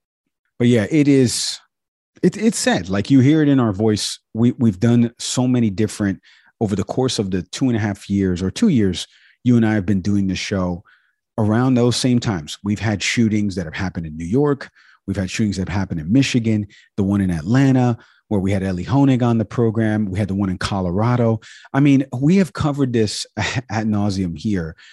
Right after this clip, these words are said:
and it makes you reflect and look back and say, "Man, th-,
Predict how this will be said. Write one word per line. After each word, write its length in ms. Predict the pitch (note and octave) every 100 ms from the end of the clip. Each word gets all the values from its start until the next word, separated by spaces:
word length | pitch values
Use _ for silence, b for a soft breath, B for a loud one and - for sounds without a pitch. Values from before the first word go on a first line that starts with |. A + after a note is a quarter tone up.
| B B
and 460 | A#2+ A2+ A2 G2 F2+ _ _ _ _
it 100 | C#3+
makes 340 | B2 D3 F3+ F#3+
you 80 |
reflect 500 | B2+ G#2+ - A#2+ A2
and 100 | G2
look 200 | G2+ G#2+
back 260 | - B2+ A#2
and 120 | F#2
say, 220 | - G2+
"Man, 340 | F2+ D3+ F3+ F#2
th-, 140 | G2+